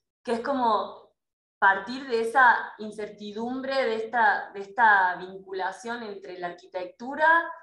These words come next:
Y, eh, nosotros como prac-, eh, como arquitectos, digamos, y las comunidades, eh, las necesidades quizás un poco más real, que puede ser tanto de una comunidad como de un individuo, un individuo,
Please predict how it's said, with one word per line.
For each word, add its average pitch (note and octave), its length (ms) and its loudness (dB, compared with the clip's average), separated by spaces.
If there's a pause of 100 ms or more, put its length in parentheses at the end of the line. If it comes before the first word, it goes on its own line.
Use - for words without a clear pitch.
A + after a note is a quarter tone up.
(520)
Y, B3+ 540 -8
eh, F3 580 -8
nosotros B3+ 840 0
como F#3+ 360 -10
prac-, - 480 -4
eh, F3+ 280 -8
como E3+ 200 -12
arquitectos, A#3 760 -6
digamos, C4 580 2
y B3+ 120 -8
las C4 160 0
comunidades, G3 1500 0
eh, E3 120 -10
las E3 140 -8
necesidades F#3 680 0 (160)
quizás F#3+ 400 -4
un - 60 -16
poco - 180 -16
más G3 240 -4
real, F#3+ 580 2
que - 100 -10
puede A3+ 200 -4
ser A#3+ 300 -6 (520)
tanto A#3 280 0
de C4+ 80 -2
una D4 120 0
comunidad G3+ 680 2
como A#3 280 -4
de F3 120 -8
un A3 220 -8
individuo, G3+ 840 -6
un G3+ 120 -6
individuo, F3+ 840 -6